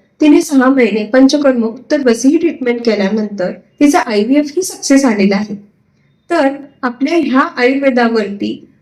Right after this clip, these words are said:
विश्वास ठेवणं फार गरजेचं आहे, कारण ह्याच्यामध्ये मिरॅक्युलस रिझल्ट आपल्याला बघायला मिळतात. एक तर तुम्हाला नैसर्गिक गर्भधारणा राहू शकतेच, नाहीच राहिली तरी तुमचं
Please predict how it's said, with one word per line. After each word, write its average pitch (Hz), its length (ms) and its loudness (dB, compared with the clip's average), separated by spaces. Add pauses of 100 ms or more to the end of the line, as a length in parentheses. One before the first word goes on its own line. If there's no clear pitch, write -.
(140)
विश्वास 262 540 -2
ठेवणं 214 320 2
फार 311 320 -4
गरजेचं 226 420 -2
आहे, 202 240 0
कारण 254 200 0
ह्याच्यामध्ये 277 540 0
मिरॅक्युलस 269 640 0
रिझल्ट 247 340 2
आपल्याला 240 320 -2
बघायला 240 380 0
मिळतात. 202 360 2 (600)
एक 339 340 -2
तर 208 180 0 (100)
तुम्हाला 294 280 2
नैसर्गिक 294 640 2
गर्भधारणा 269 600 2
राहू 247 260 -4
शकतेच, - 600 -6 (480)
नाहीच 247 500 0
राहिली 233 460 -4 (240)
तरी 349 180 -2
तुमचं 311 300 0